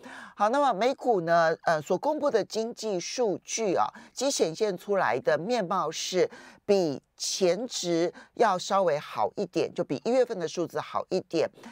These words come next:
但是呢，比预估值要来得差，也就是它比预测中好像已经止跌的现状况呢，似乎没有任何的改善。我们等一下会为大家解析数据。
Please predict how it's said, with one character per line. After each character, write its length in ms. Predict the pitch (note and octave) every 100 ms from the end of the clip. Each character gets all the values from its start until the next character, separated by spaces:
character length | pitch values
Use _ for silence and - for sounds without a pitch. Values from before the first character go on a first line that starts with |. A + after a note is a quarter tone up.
| - _
但 240 | D#4 C4+
是 340 | A3+ - A#3+ G3+
呢， 200 | F#3+ F3 - _
比 220 | F#3+ E3+ -
预 200 | C#4+ C4+
估 300 | - A#3 A#3
值 360 | - D3 C#3+ C3
要 200 | G3+ E3+
来 220 | B2+ A2+ A2+
得 200 | D#3 A#2+
差， 420 | - - F3 E3+ E3
也 100 | F3+
就 120 | C4+
是 60 | C#4
它 140 | C4+
比 360 | - G#3+ F#3 E3 - - _
预 180 | C#4+ C4+
测 240 | C4+ A#3+
中 280 | G3+ A3 G#3+
好 200 | - C3
像 260 | - A#3 G#3
已 140 | C3
经 240 | - G3
止 260 | - - C#3
跌 220 | G#2+ B2
的 100 | C3+
现 280 | F3 - A#3 - _
状 260 | C#4 A#3 F3
况 240 | A3+ G3
呢， 160 | D#3+ D3 - - -
似 160 | -
乎 200 | G3+ F#3
没 160 | F3 E3+
有 160 | F3 A#2+
任 200 | G3 D#3+
何 200 | - A2+
的 120 | C#3 -
改 180 | D3 -
善。 280 | - - G#3 - C4+
我 60 | -
们 100 | D3
等 100 | C#3+
一 60 | C#3
下 160 | D#3+
会 160 | D3+ D#3
为 100 | D#3
大 160 | C#3+
家 60 | C3+ C3+
解 240 | - E3+
析 300 | - - D#3+
数 260 | D#3 F#3+ C3+
据。 340 | - G#3 F#3+